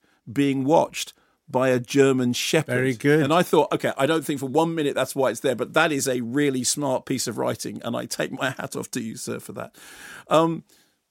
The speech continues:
Speaker 1: there's some very light-hearted stuff about him having once been asked to record in Abbey Road, which he didn't then do.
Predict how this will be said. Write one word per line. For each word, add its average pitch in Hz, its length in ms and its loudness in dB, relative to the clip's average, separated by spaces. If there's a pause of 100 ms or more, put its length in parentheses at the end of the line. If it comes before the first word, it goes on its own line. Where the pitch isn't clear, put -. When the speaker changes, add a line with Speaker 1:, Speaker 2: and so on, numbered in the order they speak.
(120)
Speaker 1:
there's 170 500 0 (160)
some - 260 -4
very 175 300 4
light-hearted 151 560 0
stuff 143 180 -2
about 143 200 -2
him 147 180 0
having 143 280 -2
once 143 220 0
been 139 260 -2
asked 139 340 0
to 135 60 -8
record 135 460 0
in 123 120 -4
Abbey 123 260 -2
Road, 131 480 -4 (640)
which - 200 -6
he 143 80 2
didn't 131 340 -2
then 123 260 -2
do. 117 420 0